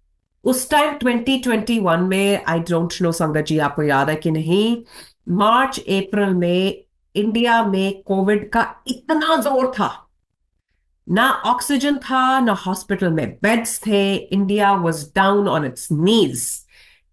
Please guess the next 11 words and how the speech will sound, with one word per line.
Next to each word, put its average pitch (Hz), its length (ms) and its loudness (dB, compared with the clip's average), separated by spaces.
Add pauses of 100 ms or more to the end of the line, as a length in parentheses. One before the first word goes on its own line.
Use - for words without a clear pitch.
जो 226 540 2
सेटबैक 208 540 0
यूएस 202 300 0
को, 220 120 -2
I 175 140 0
think, 214 340 -10 (260)
पहले 196 300 0
था, 302 420 0 (420)
इंडिया 208 280 2
को 208 160 0 (100)
थोड़ा 175 380 0